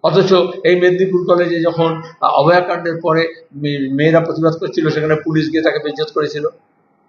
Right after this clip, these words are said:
তো পুলিশ তো তৃণমূলের উর্দি পরা শয়তান, শয়তান শব্দটা বলছি, উর্দি পরা শয়তান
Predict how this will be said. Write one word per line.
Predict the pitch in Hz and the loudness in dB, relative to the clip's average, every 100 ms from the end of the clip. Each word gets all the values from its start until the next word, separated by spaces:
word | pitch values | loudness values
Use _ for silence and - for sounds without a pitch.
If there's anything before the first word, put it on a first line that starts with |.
| _ _ _ _ _ - | _ _ _ _ _ -14
তো | |
পুলিশ | - 208 247 254 | -4 2 2 2
তো | 269 | 0
তৃণমূলের | - 247 254 254 262 254 - | 0 0 2 4 4 2 -2
উর্দি | 202 196 240 | -8 -6 -4
পরা | 240 233 277 - - - _ | 2 4 4 2 -4 -14 _
শয়তান, | - 156 143 104 104 - _ _ _ _ _ _ - | 0 0 0 -4 -10 -20 _ _ _ _ _ _ -2
শয়তান | 180 190 170 | 0 2 0
শব্দটা | 151 160 135 123 | 2 -2 -2 -4
বলছি, | 117 113 | -4 -6
উর্দি | 160 190 190 | -4 -2 -2
পরা | 202 170 | 2 2
শয়তান | 139 131 - 220 | 2 -2 0 -2